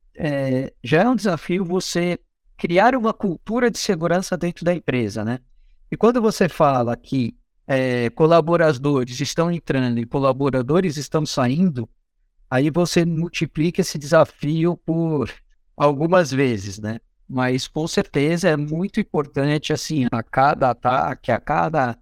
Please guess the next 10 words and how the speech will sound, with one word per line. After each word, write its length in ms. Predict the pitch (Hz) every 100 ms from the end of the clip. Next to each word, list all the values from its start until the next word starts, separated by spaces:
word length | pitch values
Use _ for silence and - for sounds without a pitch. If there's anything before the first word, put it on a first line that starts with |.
| -
é, 380 | 123 120 117 117
ação 500 | 120 - - 147 151
maliciosa 880 | 131 131 120 - 123 139 143 123 156
que 200 | - - _ _ _ _ -
envolve 800 | 160 143 - 131 160 190 156 117
o 80 | 127
usuário, 600 | 127 120 127 147 131 -
né, 140 | 117 120
a 60 |
ponta 420 | 117 - 151 -